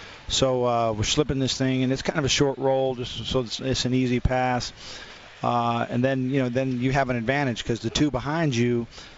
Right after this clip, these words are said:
are guarding the one guy, and then you should have a, a ability to find somebody that's open. And, and we did that a lot, and we had little four-footers,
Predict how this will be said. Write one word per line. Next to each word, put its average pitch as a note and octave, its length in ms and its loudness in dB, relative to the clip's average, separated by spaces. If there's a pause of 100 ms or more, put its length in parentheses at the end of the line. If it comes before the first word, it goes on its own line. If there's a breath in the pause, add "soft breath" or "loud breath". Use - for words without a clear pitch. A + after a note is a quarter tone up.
(220 loud breath)
are B2+ 120 0
guarding C3 280 0
the B2+ 80 -4
one B2+ 240 -2
guy, C#3 380 2
and A#2+ 140 -2
then A#2+ 120 0
you A#2 80 0
should C3+ 180 2
have B2 180 2
a, A#2 120 -2 (180)
a A2 120 -2
ability B2 360 0
to A2+ 60 -4
find B2 280 -2
somebody A#2+ 300 0
that's A2+ 240 -2
open. A#2+ 320 0
And, G#2+ 160 -4 (500 loud breath)
and C3 120 -2
we C#3+ 80 4
did C#3+ 180 0
that B2+ 160 0
a A#2 60 -8
lot, A#2+ 420 0
and G#2 300 -6
we A2+ 80 -4
had A2+ 340 -2
little B2 240 2
four-footers, B2+ 920 -2